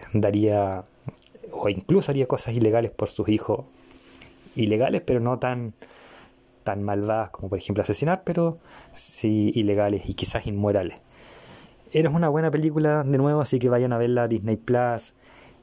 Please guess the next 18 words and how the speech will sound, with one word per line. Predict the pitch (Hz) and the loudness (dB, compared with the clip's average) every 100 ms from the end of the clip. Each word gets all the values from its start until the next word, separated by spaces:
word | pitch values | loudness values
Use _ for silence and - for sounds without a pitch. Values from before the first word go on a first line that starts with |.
| - - - | -20 -20 -14
en, | - 95 92 - - | -6 -4 -4 -6 -6
o | - 131 | -2 0
en | 113 | 0
streaming | - 127 117 117 | -2 -2 0 2
no | |
oficial, | 104 117 113 98 - | 0 -2 -2 -4 -4
como | 104 | -2
lo | 101 98 | -2 -2
dice | 98 104 - | 0 -2 -2
la | 101 101 | 0 0
gente | - 104 - 98 | 0 -2 -2 0
del | 98 92 | -2 0
podcast | 113 - - 95 | -4 -4 -6 -4
de | 104 95 95 92 - - _ | -2 0 0 -4 -8 -20 _
cine, | - 117 110 | -4 -2 0
series | - 117 | 0 0
y | 120 | 2
música. | 127 143 139 | 0 -2 -6